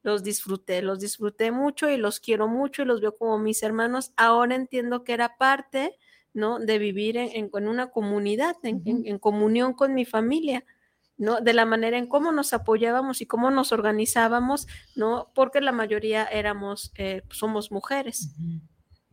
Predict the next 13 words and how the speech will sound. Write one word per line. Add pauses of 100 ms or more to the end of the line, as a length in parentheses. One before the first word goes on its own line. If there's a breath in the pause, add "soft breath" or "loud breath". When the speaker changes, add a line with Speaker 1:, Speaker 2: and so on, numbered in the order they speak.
(160)
Speaker 2:
Y
el
trabajo
acumu-,
tu
trabajo
acumulado
se
lo
llevó
el
empleador, (160)
Speaker 1:
Ajá.